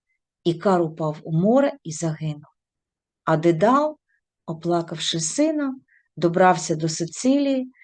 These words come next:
де й провів залишок своїх днів. Копіюючи птахів, люди перш за все намагались створити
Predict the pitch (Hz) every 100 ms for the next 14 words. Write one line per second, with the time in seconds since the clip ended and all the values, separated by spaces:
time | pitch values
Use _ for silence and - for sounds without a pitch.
0 | _ _ 160 214 370 359 202 185 165 190
1 | 220 - _ _ _ _ - 151 175 170
2 | 165 170 - 180 - _ _ - - 151
3 | 156 147 151 - _ _ _ - 143 147
4 | 135 - - _ _ _ _ - - _
5 | _ _ _ _ _ _ _ _ _ _
6 | _ - 160 160 180 254 359 349 294 269
7 | 302 294 - 440 320 226 339 311 240 226
8 | 277 277 226 233 233 339 339 254 214 196
9 | 226 247 220 214 - 180 185 240 233 208